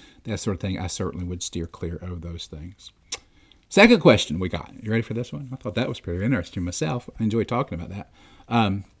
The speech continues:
are there ghosts? Are there ghosts? Now, this is kind of a twofold answer to me, um, during this season, is that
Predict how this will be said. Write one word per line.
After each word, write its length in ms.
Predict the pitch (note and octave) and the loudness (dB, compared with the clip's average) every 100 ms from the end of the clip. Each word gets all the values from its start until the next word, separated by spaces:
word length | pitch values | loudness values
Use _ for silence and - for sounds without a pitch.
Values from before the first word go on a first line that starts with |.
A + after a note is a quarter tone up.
| - | 2
are 100 | D3 | 4
there 140 | F3 | 6
ghosts? 640 | D3 D3+ A2 - - - - - - _ _ - - | 6 4 2 -2 -6 -8 -10 -20 -20 _ _ -20 -6
Are 320 | A#2+ C3 C#3 | -2 0 -2
there 400 | A#2+ A2 G#2+ G#2 - - - - - F#2 | 0 0 0 -2 -6 -20 -20 -20 -12 -6
ghosts? 540 | F2+ E2+ - - - - _ - | -4 -6 -8 -10 -10 -16 _ 2
Now, 80 | |
this 100 | D3+ | 6
is 60 | F#4 | 6
kind 160 | F3 B2+ | 6 4
of 60 | |
a 40 | G#2+ | 6
twofold 460 | D#3 C3+ A#2+ G#2+ | 2 4 4 6
answer 300 | A#2 D3+ - | 6 6 2
to 120 | D2+ | -2
me, 340 | F2+ A#2 F#2 F#2+ - | 2 2 2 -2 -8
um, 360 | E2 E2+ E2+ F2 _ - - _ _ _ _ _ - | -6 -2 -2 -6 _ -20 -20 _ _ _ _ _ 0
during 180 | G2 | 2
this 140 | F#2 F#2 | 2 0
season, 420 | F#2 E2+ G2+ G#2+ _ _ _ _ _ _ _ _ - - - | -2 -2 -6 -10 _ _ _ _ _ _ _ _ -16 -14 -2
is 260 | A2+ A2+ G#2+ | 0 0 0
that 280 | G#2 - | -2 -2